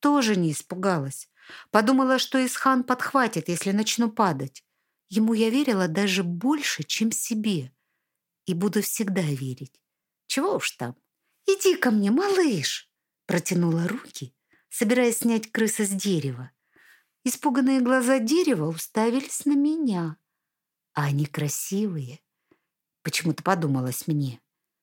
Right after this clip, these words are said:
В тон коре, зеленовато-карие, большие и совсем не страшные. Улыбнулась, сделала еще один шаг.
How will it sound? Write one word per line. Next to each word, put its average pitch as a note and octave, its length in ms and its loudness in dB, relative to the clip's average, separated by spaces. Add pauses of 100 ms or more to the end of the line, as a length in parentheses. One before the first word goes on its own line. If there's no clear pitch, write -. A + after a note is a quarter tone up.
(140)
В - 80 -20
тон B3+ 200 2
коре, B3 520 -2 (360)
зеленовато-карие, G3+ 1400 -2 (200)
большие C#3 840 -4 (880)
и C4+ 120 2
совсем B3+ 720 0
не C#3+ 120 2
страшные. D3+ 960 -2 (840)
Улыбнулась, C4 880 0 (460)
сделала E4+ 520 4
еще D4 600 2
один D3+ 320 0
шаг. C3+ 460 -4